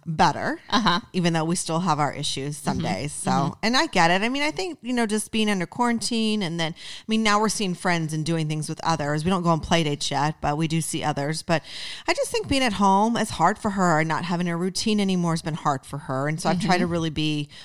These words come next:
Speaker 1: open to that. But my youngest, who is twenty months old now, can you
Speaker 2: Mm-hmm.
Speaker 1: believe Dexter's twenty months old?
Speaker 2: No.
Speaker 1: That's so crazy to
Speaker 2: Mm-hmm.
Speaker 1: say it that way. But anyways,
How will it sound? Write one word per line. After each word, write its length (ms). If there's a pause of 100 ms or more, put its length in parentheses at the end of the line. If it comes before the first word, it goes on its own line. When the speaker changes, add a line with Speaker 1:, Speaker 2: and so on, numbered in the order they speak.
(160)
Speaker 1:
open 240
to 100
that. 380
But 80
my 100
youngest, 600
who 120
is 540
twenty 260
months 260
old 280
now, 180
can 160
you 80
Speaker 2:
Mm-hmm. 80
Speaker 1:
believe 260
Dexter's 380
twenty 240
months 220
old? 320 (160)
Speaker 2:
No. 380 (100)
Speaker 1:
That's 180
so 100
crazy 340
to 60
Speaker 2:
Mm-hmm. 100
Speaker 1:
say 160
it 100
that 120
way. 140
But 140
anyways, 340